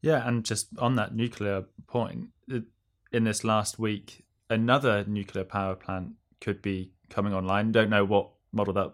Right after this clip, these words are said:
would be, whether it would be rab or not, but, you know, there's big infrastructure being built in the U K, and with the right atmosphere and communication with the market and stuff, there's, it,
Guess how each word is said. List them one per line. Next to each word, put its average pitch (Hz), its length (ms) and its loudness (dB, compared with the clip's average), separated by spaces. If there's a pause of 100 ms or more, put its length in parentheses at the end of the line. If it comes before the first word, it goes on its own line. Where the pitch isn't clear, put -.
would 101 160 -4
be, 98 220 0
whether 95 180 0
it 95 80 0
would - 100 -8
be 98 140 -2
rab 98 320 2
or 92 80 -2
not, 92 400 -4
but, - 280 2 (460)
you - 100 -8
know, 110 120 4
there's 120 160 2
big 123 260 6
infrastructure 113 540 0
being 104 300 2
built 107 260 2
in 95 120 -4
the 95 60 -4
U 92 200 -4
K, - 400 -10 (200)
and 95 460 0 (100)
with 104 220 -2
the 104 80 0
right 101 480 4 (420)
atmosphere 110 640 2
and 104 140 -2
communication 104 520 -2
with 104 120 -4
the 101 60 0
market 104 400 0
and 101 120 -6
stuff, 107 380 -4
there's, 107 320 -2
it, - 240 -8